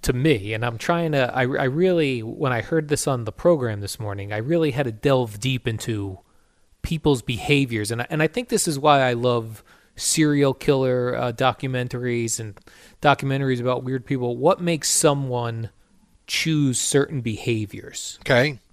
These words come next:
Speaker 1: You follow?
Speaker 2: Yeah.
Speaker 1: So a, a guy called into the Boomer and Gio show this morning and said something to the effect of,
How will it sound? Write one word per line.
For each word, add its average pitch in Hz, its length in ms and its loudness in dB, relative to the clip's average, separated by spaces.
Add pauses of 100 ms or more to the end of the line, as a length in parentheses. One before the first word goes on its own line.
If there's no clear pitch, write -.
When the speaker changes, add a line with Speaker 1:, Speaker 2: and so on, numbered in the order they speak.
Speaker 1:
You 139 100 -4
follow? 139 460 2 (380)
Speaker 2:
Yeah. 127 200 2
Speaker 1:
So 170 180 8
a, 156 140 2 (160)
a 165 100 2
guy 233 560 0
called 170 400 2
into 147 680 0 (120)
the 135 160 2
Boomer 208 500 2
and 202 160 0
Gio 123 720 0
show 113 400 2
this 110 240 -6
morning 101 460 -8 (800)
and 131 240 0
said 156 500 4
something 214 580 -2
to - 140 -16
the 170 200 0
effect - 460 0
of, 107 440 -6